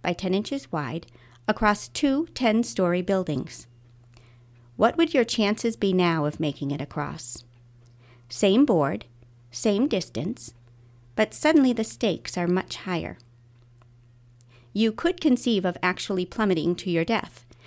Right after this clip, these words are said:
and unless you are a circus performer and accustomed to such amazing feats, and therefore unafraid, you would probably begin to imagine yourself falling. Though your will to make it across,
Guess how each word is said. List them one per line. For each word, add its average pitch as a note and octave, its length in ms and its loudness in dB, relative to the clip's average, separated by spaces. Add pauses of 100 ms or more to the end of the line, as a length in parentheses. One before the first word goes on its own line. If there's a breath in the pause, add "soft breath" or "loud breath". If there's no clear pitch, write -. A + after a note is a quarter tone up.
(180 loud breath)
and G3 160 4
unless G#3+ 460 2
you D4 240 2 (440 loud breath)
are F#3 240 2
a F3 100 0
circus A#3+ 500 -4
performer D3+ 540 -4 (320 loud breath)
and F#3+ 160 4
accustomed G3+ 540 0
to F3+ 80 -6
such - 300 -6
amazing G3 480 0
feats, - 580 -6 (340 soft breath)
and F3+ 160 4
therefore G3 540 0
unafraid, G3 600 -2 (500 soft breath)
you A#3+ 160 4
would B3+ 180 0
probably C4+ 480 2
begin G3 380 2
to - 100 -2
imagine A3 540 2
yourself F3+ 400 0
falling. G#3 520 -2 (1400 soft breath)
Though G#3+ 200 6
your G3 200 6
will B3+ 280 4
to - 120 2
make A3+ 200 2
it B3+ 60 4
across, F#3 640 -4